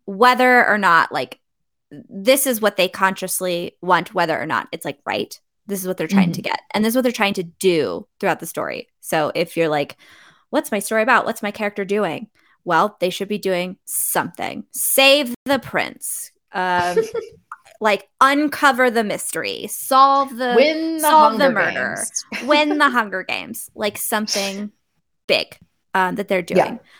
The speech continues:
Speaker 1: The scene goal is what they want in one specific scene.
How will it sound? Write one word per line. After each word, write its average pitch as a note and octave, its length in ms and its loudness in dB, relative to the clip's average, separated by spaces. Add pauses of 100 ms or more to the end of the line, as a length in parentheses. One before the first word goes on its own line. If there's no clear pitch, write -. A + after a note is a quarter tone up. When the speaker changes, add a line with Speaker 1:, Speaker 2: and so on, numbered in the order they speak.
(300)
Speaker 1:
The B3 160 0
scene C4 600 -2
goal F3+ 600 -2 (680)
is A3+ 200 0
what G#3+ 200 -2
they G#3+ 140 0
want F#3+ 320 0 (120)
in F#3+ 320 -8 (460)
one G3+ 300 0
specific G3 540 -8
scene. - 460 -8